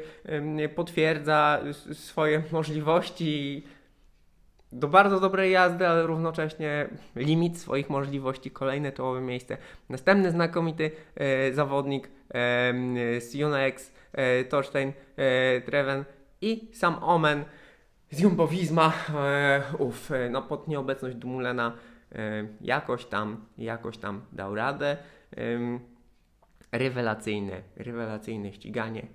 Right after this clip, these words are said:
bardzo wyrównane, e, pokazujące, że nawet jeżeli nie ma Rodlicza, nawet jeżeli nie ma Pogaczara, e, to kolarstwo potrafi być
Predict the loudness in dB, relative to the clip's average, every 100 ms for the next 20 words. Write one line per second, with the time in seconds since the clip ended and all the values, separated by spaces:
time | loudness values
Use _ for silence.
0 | -8 -6 -4 -4 -4 -4 -4 -4 -4 -6
1 | -8 -14 -20 -10 -10 -8 -8 -8 -6 -6
2 | -6 -10 -10 2 2 2 -2 -4 -4 -6
3 | -6 -6 -4 -4 -4 -4 -4 -4 -6 -4
4 | -4 -4 -6 -6 -6 -6 -8 -6 -4 -4
5 | -2 -4 -6 -12 -20 -20 -8 -6 -2 -4
6 | -2 -2 -2 -4 -12 -12 -12 -20 -8 -8
7 | -4 -4 -4 -8 -6 -10 -12